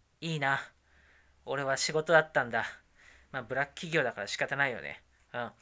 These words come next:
で、まあ、今日はね、まあ、それ置いといて、えー、僕がいつもね、愛用してる商品。これを紹介します。え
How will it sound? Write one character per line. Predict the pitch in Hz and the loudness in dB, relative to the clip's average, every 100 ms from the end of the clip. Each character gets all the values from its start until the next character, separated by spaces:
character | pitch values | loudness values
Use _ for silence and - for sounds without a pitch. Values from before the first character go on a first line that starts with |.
| - - - - - | -20 -18 -18 -18 -6
で、 | 170 180 | 4 4
ま | 151 151 135 | 6 2 2
あ、 | |
今 | - 302 | 0 2
日 | |
は | 202 | 2
ね、 | 123 113 - | 2 -10 -14
ま | 147 127 | -10 -10
あ、 | |
そ | - | -6
れ | 165 185 185 | -2 2 2
置 | 180 170 | 0 -2
い | |
と | 175 | -2
い | 131 | -2
て、 | 95 104 85 - _ | -2 -4 -4 -12 _
え | - 120 117 113 113 | -8 -6 -6 -6 -4
ー、 | 143 | -2
僕 | 220 | -2
が | 143 110 | -2 -4
い | 147 | -6
つ | - | -6
も | 127 | -6
ね、 | 117 117 _ _ _ | -8 -10 _ _ _
愛 | 139 180 180 | 2 2 2
用 | 175 170 | 0 2
し | 156 | 0
て | - 151 | -2 -4
る | 139 | -2
商 | - - 131 | -4 -2 -4
品。 | - 69 - _ _ - - - - - _ | -6 -18 -20 _ _ -20 -20 -20 -20 -20 _
こ | - 139 | -4 0
れ | 143 | 2
を | |
紹 | 147 - 160 143 | 2 4 4 6
介 | 160 143 | 4 4
し | - | 2
ま | 135 123 | 0 -2
す。 | - - - _ _ _ _ | -6 -16 -20 _ _ _ _
え | 147 151 143 139 135 127 123 117 110 104 | 2 2 2 2 2 2 0 -2 -4 -8